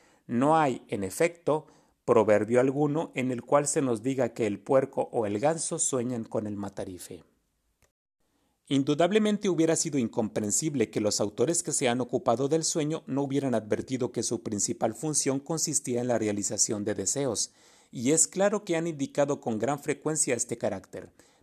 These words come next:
pero nadie tuvo jamás la idea de reconocerle un alcance general y considerarlo como la piedra angular de la explicación del sueño. Sospechamos, y más adelante volveremos sobre ello, qué es lo que les ha impedido obrar así.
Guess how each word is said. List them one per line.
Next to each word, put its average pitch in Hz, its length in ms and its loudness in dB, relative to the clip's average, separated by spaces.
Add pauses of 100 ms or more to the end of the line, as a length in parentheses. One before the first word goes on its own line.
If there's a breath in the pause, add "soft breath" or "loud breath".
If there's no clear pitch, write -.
pero 117 220 4
nadie 135 340 2
tuvo 156 260 -2
jamás 139 400 -2
la 147 120 2
idea 135 260 0
de 113 100 2
reconocerle 110 760 -2
un 123 120 -2
alcance 104 480 -2
general 113 460 -6 (260 loud breath)
y 123 120 -8
considerarlo 127 840 4
como 123 240 -2
la 107 200 -2
piedra 139 280 0
angular 139 420 0
de 156 100 -2
la 123 80 -2
explicación 113 640 -6
del 95 160 -6
sueño. 90 420 -8 (540 soft breath)
Sospechamos, 120 960 0
y 110 140 -4
más 101 240 0
adelante 131 520 0
volveremos 104 600 0
sobre 139 320 0
ello, 135 260 -4 (320 soft breath)
qué 160 260 2
es 185 200 -2
lo 123 180 0
que - 100 -2
les 104 280 2
ha 120 60 2
impedido 123 640 -2
obrar 104 360 0
así. 90 360 -4